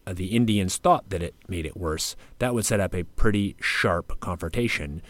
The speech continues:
uh, on issues that re-, relate directly to food security between two of the world's largest and nuclear-armed powers. I think it's intuitive for people to think that,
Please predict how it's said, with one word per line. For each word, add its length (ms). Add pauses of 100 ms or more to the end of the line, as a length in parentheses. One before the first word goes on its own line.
(240)
uh, 340
on 220
issues 300
that 120
re-, 320
relate 300
directly 540
to 120
food 280
security 460
between 520
two 220
of 80
the 80
world's 480
largest 520
and 120
nuclear-armed 720
powers. 500 (680)
I 40
think 120
it's 120
intuitive 720
for 100
people 300
to 80
think 340
that, 220